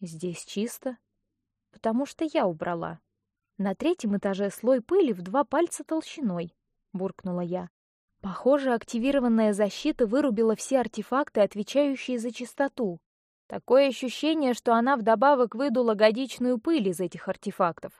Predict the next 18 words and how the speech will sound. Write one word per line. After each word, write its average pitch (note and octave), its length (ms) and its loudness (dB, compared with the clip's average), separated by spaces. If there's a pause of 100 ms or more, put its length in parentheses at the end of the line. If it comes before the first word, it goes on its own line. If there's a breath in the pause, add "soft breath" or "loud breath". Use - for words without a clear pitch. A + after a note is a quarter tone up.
(100)
пошутил G3+ 480 -4
оборотень. F3+ 500 -2 (680)
«Ты C4 200 2
что-то C4+ 380 4
перемудрил, C4 680 0
племяш». F#3+ 580 -2 (440)
«Племяш? G#3 580 0 (460)
Вы C4 340 4
родственники?» B3+ 720 0 (180)
притворно G#3+ 540 0
удивилась A3 580 -2
я. F3 200 -8 (720)
«Да, F#3 460 -2 (140)
его G#3+ 300 2
мать — A#3 320 2
моя G#3+ 260 6
старшая C4 460 -2
сестра», G#3 540 -4